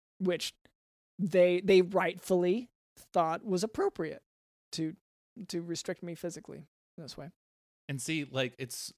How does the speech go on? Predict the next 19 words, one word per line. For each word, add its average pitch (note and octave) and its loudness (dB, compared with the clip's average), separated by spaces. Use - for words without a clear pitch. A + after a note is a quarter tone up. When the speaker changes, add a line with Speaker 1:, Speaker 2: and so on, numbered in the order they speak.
Speaker 2:
so F3 -2
crazy B2+ -8
how G#2+ -8
the G#2 -6
device G2 -6
works, G#2+ -8
'cause, A#2 -10
like, A2 -6
your A#2 -4
lips A2+ -2
said B2+ -2
a A2 -4
completely B2 -8
different A2 -6
word, G#2+ -8
and B2 0
yet A#2 0
I B2+ 0
heard C3 -2